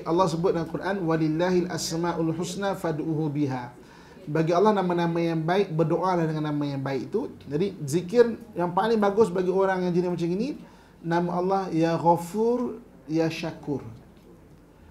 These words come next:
Ya Ghafur, Ya Syakur sangat bagus. Kan? So, kalau kita jenis macam sangka-sangka,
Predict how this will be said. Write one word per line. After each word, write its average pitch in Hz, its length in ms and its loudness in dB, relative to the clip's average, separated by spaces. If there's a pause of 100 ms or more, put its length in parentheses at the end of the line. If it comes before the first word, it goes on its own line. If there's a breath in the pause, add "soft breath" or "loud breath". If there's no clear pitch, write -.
(120)
Ya 160 160 0
Ghafur, 175 380 -2
Ya - 40 -4 (120)
Syakur 180 180 -6
sangat 143 160 -8
bagus. 127 400 -12 (400)
Kan? 185 240 -10 (800 loud breath)
So, - 80 -10
kalau 160 160 2
kita 160 180 0
jenis 170 300 2
macam 165 160 0
sangka-sangka, 156 500 -4